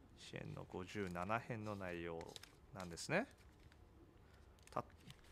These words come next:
それで六節から十三節は詩編の六十章です。ここも、はい、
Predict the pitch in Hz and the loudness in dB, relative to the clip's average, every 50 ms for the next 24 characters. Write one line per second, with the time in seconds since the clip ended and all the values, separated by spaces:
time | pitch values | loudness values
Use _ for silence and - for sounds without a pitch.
0 | - - - - - - - - - - - - - - - - - - - - | -14 -12 -10 -10 -10 -10 -12 -14 -14 -16 -16 -16 -10 -8 -8 -8 -8 -10 -14 -10
1 | - - - 160 165 170 180 175 185 180 180 175 175 170 160 165 175 - - - | -4 0 4 4 6 6 6 8 10 12 12 12 12 12 12 12 12 12 12 12
2 | 247 247 - - - - 160 143 139 147 156 156 151 139 127 117 110 107 107 113 | 12 12 12 10 10 12 12 12 12 12 12 12 12 12 12 12 12 12 12 12
3 | 123 143 151 - 196 202 196 - 151 - - 113 110 123 135 123 113 - - - | 8 10 12 12 12 12 12 10 8 8 8 10 12 12 12 12 12 12 12 12
4 | 175 208 196 160 135 120 110 104 98 85 - - - 110 104 117 117 - 160 156 | 12 12 12 12 12 12 12 12 12 10 6 2 4 8 10 10 12 12 12 12
5 | 196 - - - - 135 107 90 87 85 - - - - - - - - - - | 12 10 10 12 12 12 12 12 10 6 4 2 0 -2 -8 -14 -14 -14 -14 -14
6 | - - - - - - - - - - - - - 147 - 214 214 240 233 226 | -14 -14 -14 -16 -16 -16 -16 -10 -8 -8 -2 2 2 4 8 8 10 12 12 12
7 | 220 208 185 - - - - - - - - - - - - - - - - - | 12 12 12 12 12 8 0 -10 -16 -16 -16 -16 -16 -16 -16 -16 -16 -16 -16 -2
8 | - - 58 - - - | 4 8 8 8 8 6